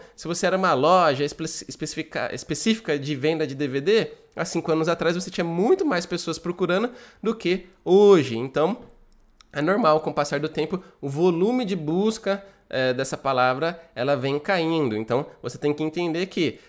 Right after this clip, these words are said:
não é que o seu S E O tá piorando. Você pode continuar em primeiro lugar pra busca de D V D,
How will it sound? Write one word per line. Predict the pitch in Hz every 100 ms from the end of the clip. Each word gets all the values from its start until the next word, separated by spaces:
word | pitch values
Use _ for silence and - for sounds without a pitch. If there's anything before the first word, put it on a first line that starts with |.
| -
não | 147
é | 175
que | 226
o | -
seu | 330 285
S | 185 180
E |
O | 180
tá | 175
piorando. | - 185 190 160 127 113
Você | 151
pode | 170 175
continuar | 220 220 202
em | -
primeiro | 196 196 403
lugar | 403 302 180 190
pra | - 135
busca | 151 175 - 143 123
de | 151
D | 151
V | 151 147
D, | 180